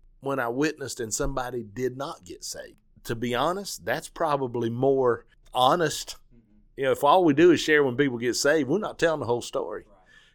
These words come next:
Speaker 1: 'Cause I've shared the gospel plenty of times and people just looked at me and walked off or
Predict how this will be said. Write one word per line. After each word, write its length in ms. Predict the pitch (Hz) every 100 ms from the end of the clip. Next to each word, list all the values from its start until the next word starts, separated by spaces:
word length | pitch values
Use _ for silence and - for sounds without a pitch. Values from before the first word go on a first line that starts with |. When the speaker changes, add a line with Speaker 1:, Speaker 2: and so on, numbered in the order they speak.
| -
Speaker 1:
'Cause 200 | 113 107
I've 180 | 170 -
shared 240 | 156 127
the 60 | 117
gospel 340 | 131 120 117
plenty 300 | - 165 165
of 60 | -
times 280 | 127 120
and 80 | 107
people 240 | 151 147 117
just 180 | 117
looked 240 | 120 170 -
at 200 | 127 107
me 80 | 104
and 80 |
walked 320 | 107 156 - 156
off 300 | 165 139 110
or 180 | 101